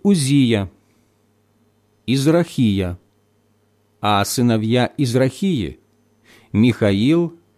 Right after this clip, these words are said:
Авадия, Иаиль и Ишия. Пятеро. Все они главные. У них по родам их, по поколениям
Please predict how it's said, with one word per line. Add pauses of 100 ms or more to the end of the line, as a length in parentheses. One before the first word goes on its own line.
(680)
Авадия, (680)
Иаиль (480)
и
Ишия. (760)
Пятеро. (960)
Все
они (440)
главные. (1400)
У
них (220)
по
родам (100)
их, (480)
по
поколениям